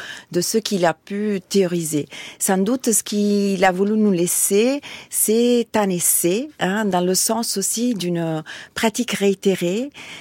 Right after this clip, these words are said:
dans le sens d'une conscience aiguë que la philosophie est une œuvre de langage, est une pratique de vie. Donc, en cela, sans doute, le Monsieur Test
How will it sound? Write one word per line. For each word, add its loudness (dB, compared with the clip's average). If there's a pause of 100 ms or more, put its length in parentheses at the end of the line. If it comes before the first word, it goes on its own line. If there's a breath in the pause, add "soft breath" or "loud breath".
(120)
dans 0
le -2
sens -2
d'une -2
conscience -2 (140)
aiguë 2 (360 loud breath)
que 6
la 0
philosophie -2
est -6
une 4
œuvre 4
de 2
langage, 2
est -6
une -2
pratique -4
de 0
vie. -4 (560)
Donc, -2 (140)
en -6
cela, 0
sans -6
doute, -6
le -4
Monsieur -2
Test -4